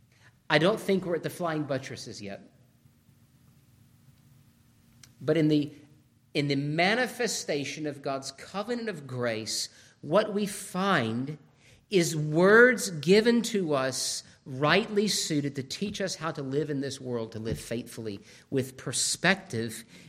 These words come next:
and with patience. And so the question is oftentimes for us with wisdom is, um, "Can I nuke this?"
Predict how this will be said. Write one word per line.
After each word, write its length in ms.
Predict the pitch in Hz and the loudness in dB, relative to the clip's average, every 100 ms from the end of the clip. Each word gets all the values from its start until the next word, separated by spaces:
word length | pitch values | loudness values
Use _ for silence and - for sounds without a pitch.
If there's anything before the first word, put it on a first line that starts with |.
| - | -2
and 220 | 139 127 | 0 2
with 200 | 120 - | -2 -6
patience. 920 | - - - - - 120 - - - - - - | -14 2 2 2 -6 -12 -10 -8 -10 -12 -20 -4
And 160 | 180 175 | 0 2
so 140 | 190 | 2
the 100 | 185 | 0
question 540 | 180 214 240 240 220 | -2 -2 -2 -2 -4
is 160 | 185 151 | -2 -2
oftentimes 760 | 185 202 240 240 - 180 175 | 2 0 2 -2 0 0 0
for 180 | - 170 | -2 -2
us 220 | 147 135 | 0 -2
with 160 | 143 123 | -4 -4
wisdom 420 | 147 202 160 151 | 4 4 4 2
is, 300 | 135 127 120 - - - _ _ - | 2 0 -4 -10 -20 -20 _ _ 4
um, 380 | 170 156 147 - | 6 6 2 -4
"Can 180 | - 165 | -2 4
I 100 | 180 | 4
nuke 340 | 175 156 208 | 6 4 2
this?" 460 | - 254 262 - - | 0 -2 -2 -6 -10